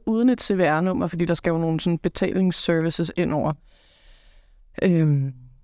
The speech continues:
men det var altså ikke ret svært. Jeg er ikke sådan på den måde super tech-savvy. Øhm, så det kunne jeg, det, det, det kan jeg, det kan jeg varmt anbefale.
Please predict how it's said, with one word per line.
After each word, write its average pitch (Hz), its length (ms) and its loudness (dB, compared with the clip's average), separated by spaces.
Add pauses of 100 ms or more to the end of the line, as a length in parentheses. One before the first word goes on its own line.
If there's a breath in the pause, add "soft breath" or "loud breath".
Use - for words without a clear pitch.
(140)
men 165 180 2 (100)
det 214 160 2
var 202 200 2
altså 143 200 -2
ikke 139 200 -2
ret 123 120 -4
svært. - 300 -4
Jeg 151 100 2
er 147 40 0
ikke 143 140 -2
sådan 156 140 -2
på 160 80 -4
den 151 220 -4
måde 147 140 -2
super - 320 -6
tech-savvy. 139 720 -4 (240)
Øhm, 135 520 -4
så - 120 -6
det 139 120 -4
kunne 233 160 2
jeg, 165 160 4 (140)
det, - 260 -6
det, 202 220 -2
det 262 120 2
kan 240 140 0
jeg, 147 240 0
det 196 80 -2
kan 220 100 0
jeg 175 80 0
varmt 156 200 0
anbefale. 151 480 -2